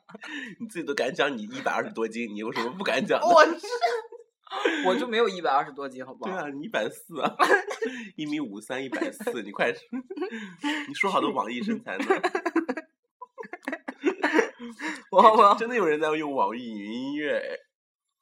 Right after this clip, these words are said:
Speaker 2: 我不知道，我不知道那边能不能
Speaker 1: 张宇阳在用，<laughs> 然后推荐我用。
Speaker 2: 因为我在荷兰用不了Q Q音乐，荷兰很多什么像爱奇艺、搜狐什么这些都是用不了，因为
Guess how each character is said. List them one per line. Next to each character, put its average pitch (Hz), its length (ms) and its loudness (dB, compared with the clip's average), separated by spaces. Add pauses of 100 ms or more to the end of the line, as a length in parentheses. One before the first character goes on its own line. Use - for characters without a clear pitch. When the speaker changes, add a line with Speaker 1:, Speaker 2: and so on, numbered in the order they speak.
(120)
Speaker 2:
我 151 100 -2
不 143 120 -4
知 208 60 4
道， 208 140 8
我 127 80 -4
不 135 80 -12
知 165 80 -8
道 190 180 4
那 170 120 -8
边 131 200 -8
能 120 60 -12
不 247 160 0
能 - 0 -
Speaker 1:
张 196 60 -2
宇 - 20 -2
阳 120 140 -2
在 139 120 4
用， 110 100 -6 (680)
<laughs> 240 540 -4
然 139 100 4
后 160 60 2
推 240 180 0
荐 214 180 4
我 143 180 0
用。 131 120 -4 (600)
Speaker 2:
因 254 120 4
为 262 80 12
我 220 100 10
在 214 140 6
荷 208 160 4
兰 196 180 4
用 202 160 -2
不 180 60 -2
了 131 140 0
Q 143 160 -12
Q 139 140 -4
音 135 180 -8
乐， 123 280 -8 (480)
荷 - 160 0
兰 196 320 6
很 175 160 0
多 156 220 4
什 156 100 -8
么 156 120 -6
像 180 140 4
爱 180 200 4
奇 156 300 -8
艺、 147 160 2 (1080)
搜 170 180 4
狐 131 420 -4
什 131 120 -12
么 127 120 -10
这 147 100 -12
些 180 140 -4
都 185 120 -2
是 196 120 -4
用 139 160 -8
不 107 60 -10
了， 107 220 -8
因 131 140 -10
为 135 200 -6